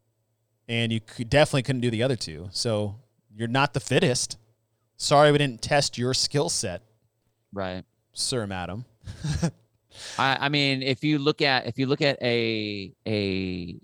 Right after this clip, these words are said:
Speaker 2: a general sweep across, I mean, like we said, you
Speaker 1: Mm.
Speaker 2: hit everything.
Speaker 1: Yeah.
Speaker 2: The only thing you're lacking is, like, okay, where's your little speed setup?
Speaker 1: Yes.
Speaker 2: That's fine, but what are you gonna do? What moves are gonna do?
Speaker 1: Right.
Speaker 2: What haven't we hit? What haven't we done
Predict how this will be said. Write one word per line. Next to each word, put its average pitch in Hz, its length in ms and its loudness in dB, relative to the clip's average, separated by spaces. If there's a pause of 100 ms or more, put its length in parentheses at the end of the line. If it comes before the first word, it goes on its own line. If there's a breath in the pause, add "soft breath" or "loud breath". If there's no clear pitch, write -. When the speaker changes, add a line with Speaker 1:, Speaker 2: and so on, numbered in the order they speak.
(600)
Speaker 2:
a - 160 -10
general 117 480 -2
sweep - 360 -4
across, 113 420 -2
I 104 40 -10
mean, 101 120 -4
like 101 140 -6
we 98 80 -14
said, 90 460 -2
you 104 160 -6
Speaker 1:
Mm. 107 80 -4
Speaker 2:
hit 127 160 -2
everything. 110 440 -4 (240)
Speaker 1:
Yeah. 113 280 -8
Speaker 2:
The 120 140 -4
only 127 200 0
thing 151 200 -2
you're 139 100 0
lacking 117 400 0
is, 110 140 -4
like, 110 160 -2
okay, 120 200 -4
where's 113 280 0
your 123 80 -4
little 104 160 -6
speed 127 400 -10
setup? 82 360 -8 (300)
Speaker 1:
Yes. 110 380 -6
Speaker 2:
That's 147 200 0
fine, 131 300 0
but 123 140 0
what 143 120 4
are 143 40 2
you - 20 2
gonna 135 160 2
do? 131 220 0
What 117 200 0
moves 143 280 0
are 113 80 -4
gonna 101 180 -6
do? 90 260 -4
Speaker 1:
Right. 131 160 0
Speaker 2:
What 156 140 4
haven't 175 260 2
we 143 140 2
hit? 151 240 2
What 185 140 4
haven't 214 280 2
we 160 120 -4
done 175 320 0